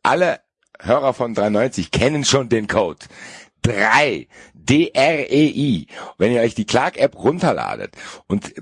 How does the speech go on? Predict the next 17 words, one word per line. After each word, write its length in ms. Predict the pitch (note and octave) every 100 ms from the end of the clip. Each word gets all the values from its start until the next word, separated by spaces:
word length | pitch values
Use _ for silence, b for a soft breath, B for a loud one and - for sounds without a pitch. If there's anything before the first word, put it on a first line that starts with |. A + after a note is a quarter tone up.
| _
zwei 420 | - - C#3 G#3
Versicherungen 580 | A#3 F#3 D#3+ F#3 A2+ B1+
hochladet, 440 | D2+ C2+ C#2+ E2+ A#2
kriegt 240 | B2+ -
ihr 80 | A2
pro 260 | - B2+
Versicherung 520 | D#3 D3 C3 A#2 G#2 G#2+
fünfzehn 440 | - F#3+ - D#3+
Euro 180 | C#3+ C#3
Amazon-Gutschein. 800 | C#3 C3+ F#3+ F#3+ F2 - D2+ C2+
Also, 300 | - - E2
ihr 100 | G2
müsst 240 | A2+ -
nur 140 | D#3
die 60 | E3+
App 140 | -
runterladen, 460 | D3+ D3+ C#3 B2+ B2+